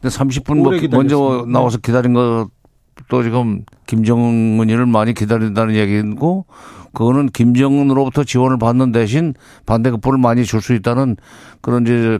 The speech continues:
Speaker 1: 그 의사표시라고 보는데,
Speaker 2: 네.
Speaker 1: 그, 저, 그 보스토친이라고 하는 우주 기지, 우주 발사 기지에서 그 콤소몰스크 나무레라고 그런 그 수호의 공장,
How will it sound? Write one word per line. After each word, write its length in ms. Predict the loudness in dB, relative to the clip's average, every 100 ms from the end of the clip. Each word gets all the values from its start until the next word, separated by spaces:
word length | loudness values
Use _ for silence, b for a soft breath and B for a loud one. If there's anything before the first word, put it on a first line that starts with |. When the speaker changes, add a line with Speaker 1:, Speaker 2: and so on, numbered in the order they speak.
| -4
Speaker 1:
그 760 | -4 0 0 0 -2 -4 -6 -6
의사표시라고 600 | -4 -4 -2 -2 -2 -2
보는데, 580 | -2 -2 0 0 -2 -2
Speaker 2:
네. 220 | -4 -6 -10 B B B -14 -16 -12
Speaker 1:
그, 600 | -4 -2 0 -2 -2 -2 -2
저, 720 | -2 0 0 0 0 -2 -6
그 340 | -6 -4 -2 -4 -6 -4
보스토친이라고 920 | -4 0 -2 0 2 2 0 0 0
하는 340 | 0 0 -2 -4 b b b b
우주 560 | -4 0 2 2 0 -2
기지, 380 | -2 0 2 0
우주 260 | 0 0 0
발사 320 | 0 0 -2
기지에서 1080 | 0 -2 0 0 0 2 0 2 2 0 -4 b b b b b b
그 300 | -4 -2 -2 -4 -10
콤소몰스크 720 | -4 -2 0 0 -2 -4 -2
나무레라고 1400 | 0 2 2 2 2 2 0 0 0 0 0 0 0 -2
그런 300 | -2 0 -2
그 240 | -2 -2
수호의 400 | -2 0 0 0
공장, 640 | 0 -2 0 -2 -2 -4